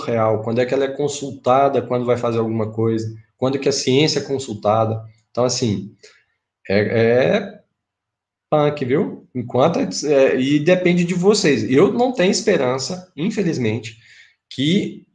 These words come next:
a geração que cuida do Brasil hoje valorize a educação. A minha geração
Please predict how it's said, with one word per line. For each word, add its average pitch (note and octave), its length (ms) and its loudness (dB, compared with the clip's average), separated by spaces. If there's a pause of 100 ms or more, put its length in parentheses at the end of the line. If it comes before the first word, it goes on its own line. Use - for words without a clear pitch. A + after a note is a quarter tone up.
(240)
a B2 120 0
geração D3 580 2
que G#3 140 -4
cuida F#3 380 2
do E3 100 2
Brasil C3 580 2
hoje C3+ 420 2
valorize F3 520 0
a E3 40 -2
educação. F#3 680 -4 (880)
A G#2 60 -4
minha C#3+ 280 2
geração E3+ 920 0